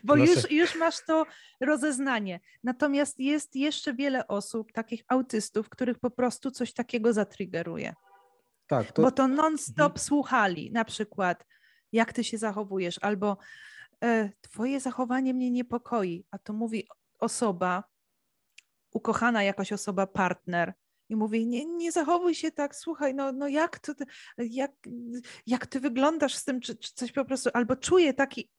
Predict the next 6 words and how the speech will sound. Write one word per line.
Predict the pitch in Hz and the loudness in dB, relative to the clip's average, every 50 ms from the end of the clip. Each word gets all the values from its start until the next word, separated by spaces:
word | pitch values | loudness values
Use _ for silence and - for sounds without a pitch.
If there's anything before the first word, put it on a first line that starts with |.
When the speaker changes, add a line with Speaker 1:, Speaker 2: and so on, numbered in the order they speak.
| 220 214 | 0 2
Speaker 1:
lęk | 254 262 285 294 277 233 - - | 4 4 4 4 2 0 -2 -6
od | 226 226 _ _ | -8 -8 _ _
tej | - 226 214 - | -8 -8 -6 -6
osoby, | - 214 - - - 208 185 175 214 254 294 339 - _ _ _ _ _ _ _ _ _ _ _ _ _ _ _ _ _ _ _ _ _ _ _ _ _ | -6 -8 -6 -4 -4 -4 0 2 2 2 2 2 -4 _ _ _ _ _ _ _ _ _ _ _ _ _ _ _ _ _ _ _ _ _ _ _ _ _
a | - 254 262 | 0 2 2
jest | 247 254 269 277 262 - - - - - | 4 4 4 2 2 0 -6 -10 -16 -20